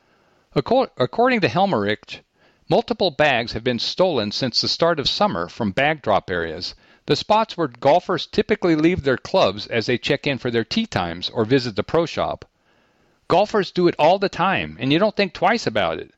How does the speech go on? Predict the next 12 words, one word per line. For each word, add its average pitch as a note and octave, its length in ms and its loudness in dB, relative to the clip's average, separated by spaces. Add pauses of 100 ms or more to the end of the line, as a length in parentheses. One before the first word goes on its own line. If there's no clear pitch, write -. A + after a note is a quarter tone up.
(140)
Helmerich F#2+ 400 -2
said. G2 440 -2 (680)
"We C#3+ 160 4
all G#3+ 200 6
have G3+ 160 -2
just E3+ 260 -4
left C3+ 260 2
our C#3+ 100 0
clubs D3 440 -2
thinking C#3+ 300 -4
they're B2 120 0
safe G#2 460 0